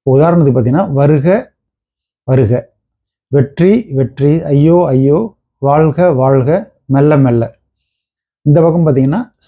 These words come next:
சட, சட, குடு, குடு, மட, மட, கட, கட, கல, கல, இந்த மாதிரி வார்த்தைகள் வரும். இதுல அடுக்கு தொடர்ல வந்து பார்த்தீங்கன்னாக்க,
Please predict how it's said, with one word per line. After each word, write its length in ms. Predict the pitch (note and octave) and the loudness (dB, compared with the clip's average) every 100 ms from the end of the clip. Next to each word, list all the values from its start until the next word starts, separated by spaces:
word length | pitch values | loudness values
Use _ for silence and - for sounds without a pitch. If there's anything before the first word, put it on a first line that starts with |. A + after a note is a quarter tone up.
| - | -8
சட, 220 | C#3+ D3+ D3+ | -2 -2 0
சட, 260 | D3+ D#3+ B3 _ | 0 -2 -4 _
குடு, 240 | - D3+ D3 | -2 0 2
குடு, 240 | D3 G#3+ E3+ | 2 0 0
மட, 120 | C3+ C3+ | 0 0
மட, 420 | C#3+ C3+ F#3+ F#3 | 0 0 -2 -6
கட, 280 | C3+ C#3 C3+ | -4 -2 -2
கட, 340 | C3+ G#3+ - _ _ _ _ | -2 -4 -8 _ _ _ _
கல, 260 | C#3 C3+ | -4 -2
கல, 280 | B2 A#2+ - - | 0 -2 -4 -4
இந்த 140 | C#3 | 0
மாதிரி 220 | C#3 C3 | 2 2
வார்த்தைகள் 360 | B2+ A#2 B2 A#2 | 0 -2 -2 -2
வரும். 220 | A2 A2+ _ _ _ _ _ _ _ _ C#3 | -4 -8 _ _ _ _ _ _ _ _ 0
இதுல 40 | |
அடுக்கு 400 | B2+ C#3+ A3+ C4 | 2 2 2 0
தொடர்ல 340 | G#3 F3 D#3+ | 0 0 2
வந்து 280 | D3 C#3 D3 | 2 0 0
பார்த்தீங்கன்னாக்க, 680 | D3 C3+ B2 B2 A2+ D#3 A3+ | -2 -2 -2 -4 -8 -10 -12